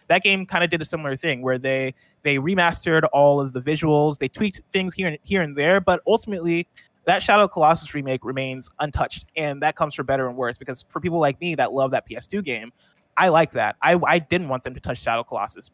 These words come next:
but I've talked to friends that were like, "Oh man, this game kinda feels weird in the controls here and there," and it's one of those things where you're just gonna have that disconnect.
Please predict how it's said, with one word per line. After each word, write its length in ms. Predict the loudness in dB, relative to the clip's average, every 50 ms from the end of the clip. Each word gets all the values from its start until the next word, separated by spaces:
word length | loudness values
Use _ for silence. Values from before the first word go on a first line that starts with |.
| _ 4
but 240 | 4 4 4 2 -2 -10 _ _ _ _ 0
I've 120 | 0 0
talked 200 | 2 2 2 2
to 80 | 0 -4
friends 260 | -4 -4 -4 -2 -2
that 100 | -2 -4
were 140 | -4 -2 -2
like, 220 | -2 -4 -4 -4 -8 _ _ _ _ _ 0
"Oh 100 | 0 2
man, 220 | 2 0 0 0
this 100 | -2 -2
game 220 | 0 0 0 0 0
kinda 360 | -2 0 2 2 2 2 0 -2
feels 240 | -2 0 0 0 0
weird 140 | 0 -2 -2
in 60 | -4
the 60 | -4
controls 360 | -8 -8 -4 0 0 0 0 -2
here 140 | -4 -6
and 120 | -6 -6 -4
there," 220 | -2 -2 -2 -2
and 80 | -4 -4
it's 80 | -6
one 100 | -8 -8
of 40 | -8
those 80 | -8 -8
things 200 | -8 -10 -8 -6
where 120 | -4 -4
you're 100 | -4 -4
just 140 | -6 -6 -6
gonna 100 | -6 -4
have 160 | -2 -2 -2
that 160 | -2 -2 -4
disconnect. 480 | -4 -6 -8 -8 -10 -10 -10 -12 -12 _